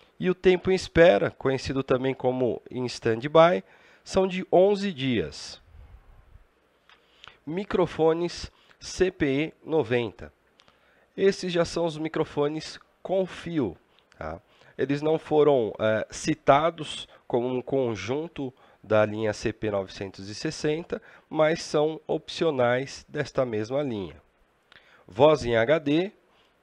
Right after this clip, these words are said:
tecnologia full duplex, alcance de três metros e trezentos e sessenta graus, cancelamento de eco, touchpad silencioso e capaci-,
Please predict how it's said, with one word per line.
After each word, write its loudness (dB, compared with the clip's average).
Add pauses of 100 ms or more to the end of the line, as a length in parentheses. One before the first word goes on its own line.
tecnologia 2
full -6
duplex, 0 (560)
alcance 2
de -10
três -4
metros -2
e -8
trezentos -6
e -12
sessenta -8
graus, 2 (800)
cancelamento 2
de -2
eco, 0 (760)
touchpad 0
silencioso -2
e -10
capaci-, -4